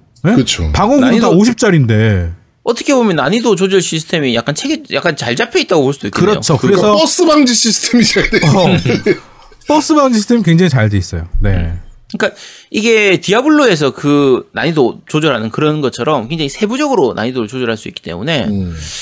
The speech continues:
Speaker 3: 어떻게 보면 또 조-, 그 잘 만든 시스템이죠, 요거는.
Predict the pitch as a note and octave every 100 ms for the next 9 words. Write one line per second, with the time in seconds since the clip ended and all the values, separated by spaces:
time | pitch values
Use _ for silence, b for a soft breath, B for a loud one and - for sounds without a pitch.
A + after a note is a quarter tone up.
0 | B - - - F4+ C#4 A#3+ G#3+ G#3 -
1 | _ - - E2 - C#3+ C#3 C3 D#3+ A3
2 | C4+ E4+ A#3 G#3 A#3 F#3+ B2+ E3 _ -
3 | - A2